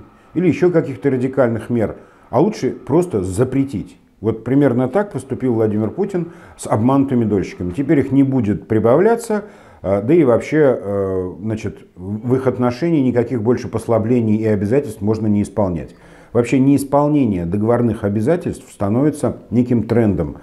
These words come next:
нашего государства. Оно отказывается от своих обязательств, э, там, объясняя это какими-то причинами в отношении, э, иностранных партнеров, и уже внутри страны этот тренд тоже четко демонстрируется. Э,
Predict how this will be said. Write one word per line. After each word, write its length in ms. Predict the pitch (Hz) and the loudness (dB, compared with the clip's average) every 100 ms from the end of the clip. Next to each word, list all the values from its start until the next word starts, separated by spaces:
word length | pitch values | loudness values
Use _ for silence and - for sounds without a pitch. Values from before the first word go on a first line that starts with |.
| - - | -20 -8
нашего 380 | 104 104 - 92 | -2 -2 0 -2
государства. 680 | 90 92 95 131 160 185 185 - - - | -2 -4 0 0 0 -6 -8 -12 -20 -6
Оно 300 | 104 123 131 | 2 4 6
отказывается 680 | 123 - 139 98 98 95 95 | 4 4 2 4 2 2 0
от 80 | 87 | -2
своих 240 | 101 98 | 0 2
обязательств, 640 | 98 98 104 90 82 - - | 0 2 2 2 -2 -10 -10
э, 340 | 78 82 80 73 | -4 -2 -2 -4
там, 200 | 67 58 | -10 -8
объясняя 560 | 101 101 110 110 104 90 | -2 0 0 0 2 0
это 100 | 87 | -2
какими-то 400 | 95 95 87 85 | -2 -2 -2 -2
причинами 520 | 98 95 101 87 85 | -4 -2 -2 0 2
в 80 | 85 | 0
отношении, 600 | 90 90 - 87 80 - - - - - - | -2 -6 -4 -2 -2 -6 -18 -20 -20 -20 -10
э, 340 | 87 92 95 110 - - - 92 85 67 - - | 0 2 2 0 -6 -20 -14 -10 -10 -10 -18 -2
иностранных 640 | 127 123 - 139 185 202 196 | 4 4 4 4 4 2 2
партнеров, 540 | 175 170 180 180 165 - - _ | 2 2 2 2 0 -4 -20 _
и 100 | - | 2
уже 240 | 135 135 139 | 4 6 4
внутри 440 | 107 127 123 127 | 4 2 2 0
страны 500 | 110 - 104 110 165 170 | 0 0 0 0 -2 -2
этот 280 | 139 113 - | -2 -2 0
тренд 300 | 127 151 143 | -2 -2 0
тоже 240 | 127 117 | 0 0
четко 320 | - 117 - | -2 -4 -2
демонстрируется. 800 | 98 104 101 104 92 82 - 80 - - - - - | -2 -2 -2 -2 -2 -4 -6 -10 -12 -20 -20 -20 -10
Э, 480 | 82 90 90 87 | -4 0 2 2